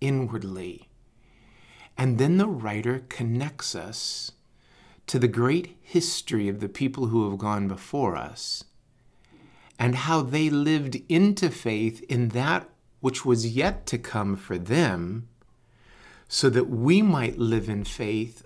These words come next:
looking back to what Jesus has done for us and how all of this has pointed toward our redemption, our reconciliation.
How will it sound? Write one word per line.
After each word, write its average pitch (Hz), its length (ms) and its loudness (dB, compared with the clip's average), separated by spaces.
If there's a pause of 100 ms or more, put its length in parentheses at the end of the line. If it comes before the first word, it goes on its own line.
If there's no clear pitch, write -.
looking 123 460 0
back 165 520 -4
to 104 480 -2
what 113 220 -4
Jesus 113 480 -2
has 104 200 -4
done 104 220 -4
for 101 300 -2
us 104 460 -2 (1160)
and 95 160 -4
how 123 540 -4
all 117 240 0
of 107 160 -6
this 101 280 -6
has 107 160 -8
pointed 107 540 -8
toward 92 720 -6 (460)
our 110 120 0
redemption, 92 760 -6 (840)
our 110 100 -2
reconciliation. 95 1080 -4